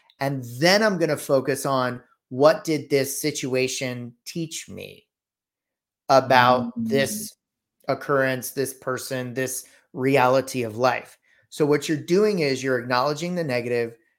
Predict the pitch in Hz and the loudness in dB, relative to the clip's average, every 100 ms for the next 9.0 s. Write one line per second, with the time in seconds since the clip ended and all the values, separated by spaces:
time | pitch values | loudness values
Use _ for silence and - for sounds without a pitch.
0 | - 135 127 123 127 147 170 170 156 143 | -4 0 2 4 2 2 0 -2 0 0
1 | 147 139 139 131 147 135 131 165 170 131 | 0 0 -4 -4 -2 -2 0 2 4 2
2 | 117 110 110 - _ - 113 123 156 185 | 0 -2 -4 -8 _ -20 -8 0 2 2
3 | 190 175 - 180 165 151 139 131 156 170 | -2 -4 -4 -4 -2 -2 0 0 0 -2
4 | 139 135 127 120 120 _ _ _ - 156 | -2 0 0 -2 -8 _ _ _ 2 6
5 | 151 156 160 139 131 123 123 123 - 165 | 6 4 -2 -2 -2 -2 -2 -2 -2 -4
6 | 165 160 165 151 143 143 113 - 110 113 | -4 -8 -6 -4 -6 -6 -12 -10 -8 -4
7 | 147 165 156 156 151 143 - _ - 110 | -2 -2 -4 -4 -4 -4 -10 _ -8 -8
8 | 123 120 113 139 156 160 151 143 139 135 | -6 -8 -2 -2 -2 -4 -4 0 2 0